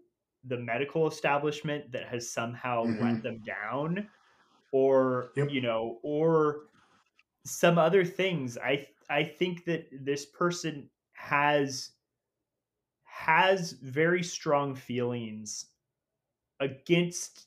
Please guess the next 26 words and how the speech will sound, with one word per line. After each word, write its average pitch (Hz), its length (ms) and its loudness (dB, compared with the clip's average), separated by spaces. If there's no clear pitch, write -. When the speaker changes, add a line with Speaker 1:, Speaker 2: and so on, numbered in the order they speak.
Speaker 1:
the 135 140 2
people 139 640 2
that, 110 360 -6
that, 120 360 -8
you 131 160 -6
know, 107 200 -4
that 113 220 -10
these 127 220 -6
things 120 280 -8
kind 117 220 -10
of 107 100 -10
set - 400 -4
them 123 140 -8
up 110 240 -10
against, 156 480 -6
that 120 120 -12
these 117 220 -8
narratives 113 540 -6
set 117 160 -4
Speaker 2:
Yeah. 113 120 0
Speaker 1:
them 120 140 -8
up 107 200 -10
against. 151 520 -10
And 131 520 0
it 143 120 0
allows 135 880 2